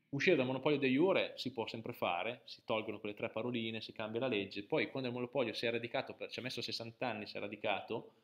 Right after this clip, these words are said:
ovviamente deviare dalla norma è molto più difficile, perché uno, siae rimane l'ente con il più grande repertorio, no?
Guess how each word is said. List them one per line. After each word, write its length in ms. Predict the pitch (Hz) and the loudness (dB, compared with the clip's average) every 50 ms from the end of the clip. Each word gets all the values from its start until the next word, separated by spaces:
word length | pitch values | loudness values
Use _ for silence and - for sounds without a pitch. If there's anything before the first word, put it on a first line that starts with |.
| _ _ | _ _
ovviamente 760 | - 117 120 131 120 117 117 117 - 131 131 127 - - - _ | -6 -2 0 2 2 2 2 2 2 2 2 2 -2 -8 -16 _
deviare 640 | - 117 127 120 127 123 113 104 101 104 110 110 104 | 0 2 2 4 4 4 4 4 4 2 2 2 0
dalla 200 | 110 107 117 123 | 0 0 0 0
norma 440 | 120 104 98 98 101 101 101 98 - | -2 -2 -2 -2 -2 -4 -4 -6 -6
è 80 | 113 | -6
molto 280 | 110 104 101 92 - 101 | -8 -8 -8 -10 -12 -12
più 120 | - 104 | -10 -8
difficile, 560 | 104 101 - - 120 110 - - 98 110 113 - _ _ _ _ _ | -8 -8 -6 -6 -6 -4 -4 -4 -4 -6 -8 -10 _ _ _ _ _
perché 300 | - 104 - - - - | -6 -4 -2 -2 0 2
uno, 480 | - 208 233 170 110 - - - - - _ _ _ _ _ _ _ _ _ _ _ _ _ _ _ _ | 2 4 4 4 4 2 -2 -8 -14 -18 _ _ _ _ _ _ _ _ _ _ _ _ _ _ _ _
siae 400 | _ - - 123 110 117 135 147 | _ -4 0 4 6 8 8 8
rimane 260 | 131 123 117 110 110 107 | 8 8 6 2 2 2
l'ente 280 | 117 135 143 143 151 | 2 2 2 0 0
con 140 | 147 139 127 | 0 0 -2
il 80 | 120 113 | -2 -4
più 120 | - 120 | -4 -2
grande 280 | 117 123 131 131 131 127 | 0 0 0 0 0 -2
repertorio, 720 | 127 - - 123 120 - 160 165 139 107 107 104 98 - - _ _ _ _ _ _ _ _ _ _ | -2 0 -2 -2 0 6 8 8 8 8 6 4 -2 -4 -8 _ _ _ _ _ _ _ _ _ _
no? 260 | - 110 113 113 - | -6 -6 -6 -6 -10